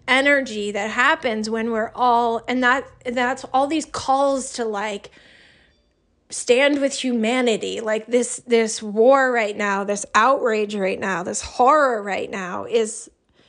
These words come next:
is a call to be human together and to witness everything. And that no matter what you're feeling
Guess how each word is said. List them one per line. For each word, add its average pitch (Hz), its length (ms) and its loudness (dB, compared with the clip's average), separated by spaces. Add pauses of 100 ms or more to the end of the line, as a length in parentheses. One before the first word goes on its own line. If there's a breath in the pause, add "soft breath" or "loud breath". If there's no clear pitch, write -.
(420 soft breath)
is 269 320 0
a 220 100 -6
call 285 480 2
to 220 260 -8 (380)
be 240 180 -4
human 302 720 2
together - 760 -10
and 262 240 -2
to 269 260 -8
witness 269 580 -2
everything. 262 840 -4 (960 loud breath)
And 262 200 2
that 214 260 0 (840)
no 285 180 4
matter 269 300 2
what 269 320 2
you're 285 160 -2
feeling 233 800 -2